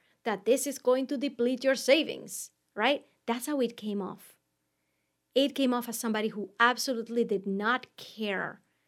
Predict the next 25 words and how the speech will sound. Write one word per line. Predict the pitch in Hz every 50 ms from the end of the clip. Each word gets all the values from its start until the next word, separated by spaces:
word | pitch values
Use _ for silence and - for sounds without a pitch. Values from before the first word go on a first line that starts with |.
| _ _ _ -
about | 226 220 214 214 -
that | 208 202
person | - 220 202 - 220
who | 214 208
was | 202 196 -
sitting | - 196 196 190
across | 190 190 190 180 180 -
from | - 190
her. | 185 190 - - - _ _ _ _ _ _ _ _ _ _ _ _ _ _ _
That's | - 196 226 226 247 247 -
how | - 247 226
it | 214 208 - -
came | - 208 202 190
off. | 185 202 190 - - _ _ _ _ _ _ _ _ _ _ _ _ _ _ _ _ 226
And | 214 208
I | 196 190 190 - _ _ -
felt | 214 214 202 214 220
that. | - 175 170 156 - - - - _ _ _ _ _ _ _ _ _ -
I |
was | 214 202
like, | - 226 226 - _ _ _ _ _ _ _ _ _ _ _ _ _ _ _ _ _ _ _ _
"That | 208 185 185 226 220 214 233 226 220
was | 202 214 214 202 185 - -
not | 220 214 208 214 220 220 226 220 214 214 214 208 208 202 190 196 - - - _ _ _ 196
good." | 180 214 202 - - -